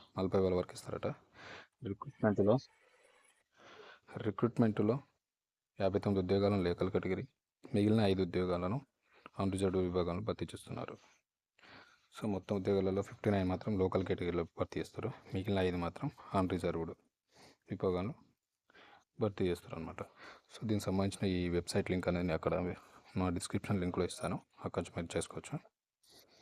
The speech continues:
ఈ లింక్పై క్లిక్ చేసి పోస్టులకు అప్లికేషన్ చేసుకోవచ్చు.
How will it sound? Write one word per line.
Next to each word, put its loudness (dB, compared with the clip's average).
ఈ 0
లింక్పై 0
క్లిక్ -4
చేసి -4
పోస్టులకు -2
అప్లికేషన్ -6
చేసుకోవచ్చు. -4